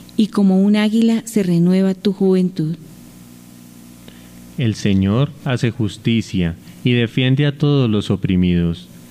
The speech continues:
Speaker 2: Enseñó sus caminos a Moisés y sus hazañas a los hijos de Israel.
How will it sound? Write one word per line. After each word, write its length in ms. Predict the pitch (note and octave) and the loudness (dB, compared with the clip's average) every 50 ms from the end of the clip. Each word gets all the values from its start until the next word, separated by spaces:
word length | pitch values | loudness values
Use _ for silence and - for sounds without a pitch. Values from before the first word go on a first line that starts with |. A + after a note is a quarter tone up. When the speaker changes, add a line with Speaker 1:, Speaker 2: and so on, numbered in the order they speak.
| - - - - - - | -20 -20 -20 -20 -14 -6
Speaker 2:
Enseñó 720 | - A2 A2 G2+ - - G2+ G2+ G2+ G2+ G#2 G#2+ A2+ C3 C3+ | -2 -2 0 0 0 0 0 2 2 2 2 2 2 0 0
sus 240 | C3 - D#3 C#3 - | 0 0 -2 -2 -2
caminos 560 | - B2 A2+ G#2+ G#2+ G#2 G#2 G#2+ A2 G2+ - | -2 -4 -2 -2 -2 -2 0 -2 -2 -2 -2
a 80 | A#2 G#2+ | -2 -2
Moisés 680 | G#2 F#2+ F#2 F#2 - - - G#2+ A2 B2 C#3 C#3 - - - - - - - | 0 0 0 -2 -4 -4 -4 -2 -2 -2 -2 -4 -8 -14 -20 -20 -20 -16 -8
y 120 | - A#2 A2 | -6 -4 -2
sus 200 | - A#2+ G#2+ - | -2 -2 -2 -2
hazañas 640 | A#2 G#2+ - - A#2+ A#2 B2+ C3 C#3 C#3+ C3+ - | -2 -4 -2 -4 -4 -2 -2 -2 -2 -2 -2 -2
a 80 | C3+ A#2+ | -2 0
los 240 | G#2+ G#2 G2 - - | 0 -2 -2 -2 -2
hijos 300 | C3 A2+ A2 G#2+ F#2+ F#2+ | -2 -2 -2 -4 -4 -2
de 140 | G#2 G2 | -2 -4
Israel. 440 | F#2 F2+ F2+ F2 F2 E2+ E2 E2+ D#2+ | -2 -2 -4 -4 -2 -2 -4 -6 -8